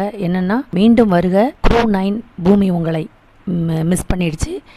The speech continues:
இந்த பயணம் உங்களுடைய மன உறுதி, தைரியம், எல்லையற்ற மனித மனப்பான்மைக்கு சோதனையாக இருந்திருக்கு.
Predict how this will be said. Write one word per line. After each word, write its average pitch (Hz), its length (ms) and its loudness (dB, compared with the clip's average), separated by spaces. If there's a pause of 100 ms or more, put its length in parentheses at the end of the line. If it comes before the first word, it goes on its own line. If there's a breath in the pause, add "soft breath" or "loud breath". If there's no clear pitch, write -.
(140 soft breath)
இந்த 214 300 2
பயணம் 190 360 -2
உங்களுடைய 165 400 0
மன 165 280 0
உறுதி, 196 360 0
தைரியம், 196 640 -2 (320 loud breath)
எல்லையற்ற 196 580 -2
மனித 185 300 0
மனப்பான்மைக்கு 165 920 -4
சோதனையாக 190 640 0
இருந்திருக்கு. 165 460 -4